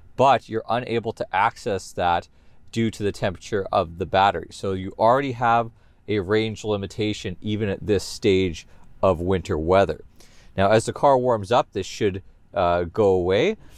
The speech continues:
But at this point, it's telling you that, yes, you do have that current, uh, limitation. So the next thing we wanna do is just run through the heat up procedure for the windows and for the mirrors and stuff like that and see how long it takes us to clear all this off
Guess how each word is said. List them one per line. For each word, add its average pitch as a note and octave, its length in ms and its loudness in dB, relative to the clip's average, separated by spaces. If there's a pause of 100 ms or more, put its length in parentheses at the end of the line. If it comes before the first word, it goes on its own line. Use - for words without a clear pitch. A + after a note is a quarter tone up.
(140)
But G#2 120 2
at F2 100 -2
this D#3 180 4
point, G2+ 320 0
it's F#2 140 -12
telling G2+ 260 2
you G2 160 -4
that, F#2 160 0
yes, F#2+ 460 -4 (380)
you G2 100 -4
do F#2+ 180 -2
have F2+ 220 2
that F2 180 0
current, F2+ 460 -4 (120)
uh, E2+ 340 0
limitation. F2 760 -6 (100)
So - 160 0
the C3 100 4
next E3+ 180 2
thing F#3+ 80 0
we F3 100 -2
wanna D#3+ 220 4
do C#3+ 180 0
is B2 220 0
just C3 200 -2
run A#2 320 2
through B2+ 380 -6
the G#2+ 160 -4
heat C3+ 260 -2
up C#3+ 140 0
procedure A#2+ 500 -4
for A2 200 -2
the G2 80 0
windows C#3+ 500 2
and G2+ 280 -6
for - 100 -10
the F#2+ 80 0
mirrors G#2+ 320 0
and A#2 80 -8
stuff A#2 160 2
like A2+ 140 0
that A#2 180 4
and F#2+ 120 -8
see G2+ 200 -6
how G#2+ 100 2
long G#2 120 0
it F#2+ 100 -6
takes G2 240 -4
us F#2+ 140 -4
to - 80 -14
clear F#2+ 400 0 (320)
all F#2 180 4
this F2 260 -2
off G2 300 2